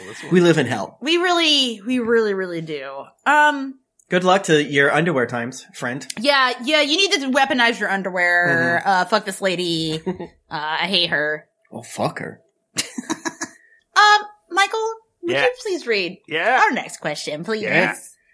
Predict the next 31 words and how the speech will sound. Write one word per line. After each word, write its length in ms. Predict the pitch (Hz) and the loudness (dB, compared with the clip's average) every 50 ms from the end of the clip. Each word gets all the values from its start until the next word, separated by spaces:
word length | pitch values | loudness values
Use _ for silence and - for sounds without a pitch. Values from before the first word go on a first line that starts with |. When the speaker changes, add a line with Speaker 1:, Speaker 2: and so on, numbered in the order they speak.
| _ _ _ | _ _ _
Speaker 1:
Uh, 180 | - 127 139 139 | -2 0 2 2
I 140 | 139 143 151 | 2 0 -2
feel 140 | 143 202 220 | -2 -2 -2
like 80 | 285 392 | -2 -2
we've 160 | 370 339 285 | -2 -4 -4
covered 340 | - - 113 104 139 170 185 175 | -2 -2 -2 0 0 -2 -6 -4
this, 280 | 202 202 208 - - | -2 -2 -2 -4 -4
but 160 | - - 123 113 117 120 | -4 -2 0 2 2 0
okay. 260 | - 117 98 87 80 - | 0 -4 -8 -8 -8 -8
Uh, 280 | 110 113 113 113 110 113 | -8 -6 -4 -4 -6 -6
so 200 | - - - 151 | -8 -8 -6 -2
Speaker 3:
<laughs> 40 | - | 0
We 80 | - | 0
kind 60 | - 381 | 2 2
of 1040 | 466 - 403 453 427 440 466 466 - 622 622 640 640 659 622 587 523 466 453 403 | 2 2 2 2 2 2 2 2 4 2 4 4 4 4 4 4 4 4 4 2
have 20 | 381 | 2
in 80 | 359 | 2
a, 180 | 330 320 294 311 311 311 | 2 2 2 2 2 0
in 60 | 277 | 0
a 20 | 226 | -2
different 380 | 294 285 - - 277 262 226 240 | -4 -6 -4 -2 -2 0 0 2
way. 280 | 226 220 220 247 247 - | 2 2 2 0 0 -2
Speaker 2:
Yeah, 120 | 170 - 139 | -2 -2 -2
this 180 | 147 143 151 | -2 -6 -6
is, 80 | 160 160 | -8 -8
this 140 | 151 156 156 | -8 -8 -8
would 80 | 170 | -4
be 80 | 160 160 | -2 -4
a 40 | 139 | -2
quick 220 | - 160 139 120 - | -2 -4 -6 -6 -6
one. 140 | 117 117 | -12 -16